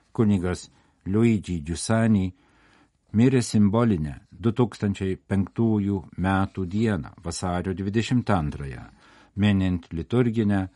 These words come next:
apaštalo Šventojo Petro sosto šventę. Jo laidotuvės buvo iškalbus,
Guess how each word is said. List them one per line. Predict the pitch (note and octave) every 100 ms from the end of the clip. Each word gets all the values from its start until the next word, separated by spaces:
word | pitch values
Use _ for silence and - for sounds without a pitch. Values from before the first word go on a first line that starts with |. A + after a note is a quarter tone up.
| _ _
apaštalo | D2 - F#2+ G#2 - F#2+ F#2
Šventojo | F2+ E2 D#2+ D2 C#2+ -
Petro | F#2+ G2+ G#2+ G#2+ A2
sosto | G#2+ E2 D#2 D2+ - F2
šventę. | - D2 C#2+ C2+ C2+ C#2 _ _ _ _ - _
Jo | F#2+ B2 C3+
laidotuvės | G#2 G2 F#2+ - A2+ A2 G#2
buvo | G2 G#2+ A2
iškalbus, | G#2 - G2 E2+ B2+ A#2 -